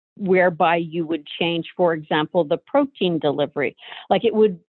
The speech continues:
be much quicker for one to look at a twenty-four hour nutrient or nitrogen balance than it would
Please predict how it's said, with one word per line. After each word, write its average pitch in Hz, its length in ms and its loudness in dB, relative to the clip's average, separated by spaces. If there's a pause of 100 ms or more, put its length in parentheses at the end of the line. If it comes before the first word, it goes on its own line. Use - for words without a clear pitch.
(280)
be 202 440 4
much 269 260 4 (140)
quicker 294 400 0
for 202 120 4
one 185 200 2
to 190 140 0
look 175 220 2
at 180 100 2
a 175 100 2 (140)
twenty-four 170 440 2
hour 156 220 4
nutrient 160 680 -2 (280)
or 175 220 4
nitrogen 185 520 0
balance 147 460 2
than 165 200 2
it 156 120 2
would 165 340 2